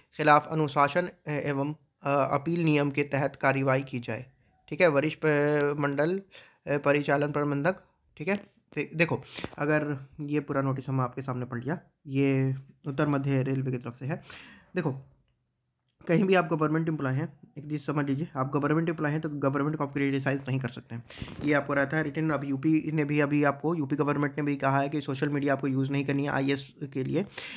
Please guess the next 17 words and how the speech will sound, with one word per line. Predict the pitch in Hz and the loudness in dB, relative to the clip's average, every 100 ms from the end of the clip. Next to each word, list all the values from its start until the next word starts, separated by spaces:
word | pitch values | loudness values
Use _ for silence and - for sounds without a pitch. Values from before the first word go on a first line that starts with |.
| 147 147 | -10 -2
ए, | 147 | -2
आईएएस, | 143 147 151 151 | 2 2 2 2
आईपीएस | 139 135 139 139 | -2 0 -2 -2
के | 190 220 - | -4 -6 -6
लिए | 143 139 | 0 2
ये | 139 170 | 2 2
नोटिस | 170 131 135 - | 0 -4 -6 -8
जारी | 135 131 | -2 0
हुआ | 131 135 | 2 4
है | |
यूपी | 135 135 | 4 2
गवर्नमेंट | 143 131 120 123 | 0 0 -4 -4
के | |
द्वारा | 117 117 123 | -4 -4 -4
कि | 135 139 139 147 | -4 -4 -2 2
आप | 139 147 | 2 2
ड्यूटी | 139 | 2